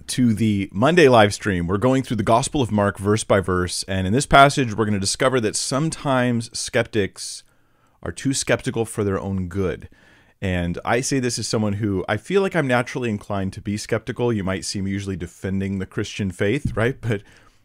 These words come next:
but that's because I've had to defend it against my own questions before I could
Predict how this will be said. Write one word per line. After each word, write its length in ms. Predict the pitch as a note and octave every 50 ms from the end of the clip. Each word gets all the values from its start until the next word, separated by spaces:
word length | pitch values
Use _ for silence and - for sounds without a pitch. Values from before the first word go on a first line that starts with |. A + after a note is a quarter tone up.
| _ -
but 80 | -
that's 140 | - A#2 -
because 840 | - C3 A#2 - - - - C#3 D3 C3 G#2+ G2+ F#2+ G2+ G2 - - _ -
I've 340 | G#2 G2+ G2+ F#2 - - _ _
had 160 | - A#2 A2
to 120 | A2 A2 G2+
defend 300 | G2+ G2+ - - A2 A2
it 100 | G#2 G#2+
against 280 | G2+ G#2 G2 - -
my 120 | G#2 F#2 F2+
own 220 | G#2 A#2 A2+ G#2
questions 760 | - C3 B2+ - - - G#2 E2+ E2 D#2+ - - - - - _ _ -
before 360 | G2+ G2 - A2+ G#2+ G2+ F#2+
I 80 | F#2+ F#2
could 320 | - - G#2 F#2 F2 -